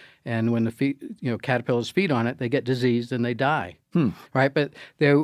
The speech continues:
Speaker 1: there, one of the things about that bacteria is it had a single protein that it produced that was toxic to the guts of the insect that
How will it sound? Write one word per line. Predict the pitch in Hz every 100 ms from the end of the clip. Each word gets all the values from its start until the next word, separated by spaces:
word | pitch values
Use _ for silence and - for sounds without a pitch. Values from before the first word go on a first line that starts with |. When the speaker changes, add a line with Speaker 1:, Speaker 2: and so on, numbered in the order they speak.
| 151
Speaker 1:
there, | 147 135 139
one | 143 160
of | 160
the | 135
things | 170 147 120
about | 135 190 -
that | 143 120
bacteria | 127 120 - 180 120
is |
it | 127 117
had | 165 151 147 - - _
a | 123
single | - - 202 190
protein | 180 - 180 175 151 98 90 - _ _ _
that | 123
it | 135
produced | - 117 113 -
that | -
was | 117 -
toxic | - 165 - 143 - -
to | 131
the | 113
guts | 104 139 151 - -
of | 117 98
the | 110
insect | 113 117 95 -
that | 131